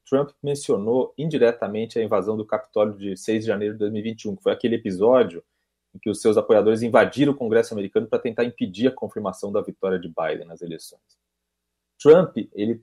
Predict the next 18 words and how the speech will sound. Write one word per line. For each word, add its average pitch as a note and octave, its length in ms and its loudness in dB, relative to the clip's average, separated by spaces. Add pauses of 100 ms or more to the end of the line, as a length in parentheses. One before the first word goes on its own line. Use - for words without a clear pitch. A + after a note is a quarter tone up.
(160)
tá C3+ 160 4
sendo C3 300 2
acusado G2 560 2
de F#2+ 80 -8
insurreição F#2 680 -8
em G2+ 80 -6
várias G#2+ 400 2
instâncias F#2+ 500 -8
judiciais F2+ 440 -10
nos F2 100 -20
Estados F#2 220 -6
Unidos, G#2+ 500 -4
o - 80 -18
que - 220 -8
pode, C3+ 360 8
em C3+ 40 -4
tese, A#2+ 320 4
levá-lo B2+ 520 2